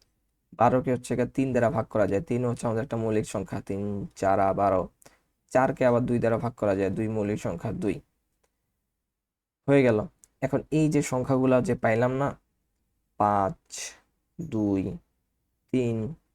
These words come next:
দুই, দুই, এদের সবগুলার গুণফল, এদের সবগুলার গুণফল হবে হচ্ছে গা ওই একশো বিশই। তাহলে এদের থেকে হচ্ছে গা আমাকে একটা কম্বিনেশন তৈরি কর-, করে নিতে হবে, যে তিনটা ধারাবাহিক সংখ্যা চাইছে, তিনটা ধারাবাহিক সংখ্যা বের করে নিতে হবে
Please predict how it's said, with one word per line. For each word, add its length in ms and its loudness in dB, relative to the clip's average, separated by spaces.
দুই, 360 0
দুই, 260 0
এদের 300 4
সবগুলার 680 2
গুণফল, 600 0
এদের 220 -2
সবগুলার 540 0
গুণফল 480 0
হবে 220 0
হচ্ছে 320 -2
গা 140 4
ওই 100 2
একশো 240 -2
বিশই। 400 -4
তাহলে 220 -4
এদের 320 4
থেকে 300 0
হচ্ছে 220 -2
গা 100 0
আমাকে 160 0
একটা 200 -2
কম্বিনেশন 540 0
তৈরি 240 2
কর-, 220 -4
করে 200 2
নিতে 200 -2
হবে, 180 0
যে 100 -4
তিনটা 380 -2
ধারাবাহিক 460 -2
সংখ্যা 360 -4
চাইছে, 320 -2
তিনটা 280 -4
ধারাবাহিক 380 -4
সংখ্যা 260 -4
বের 260 0
করে 180 -2
নিতে 220 -6
হবে 240 -2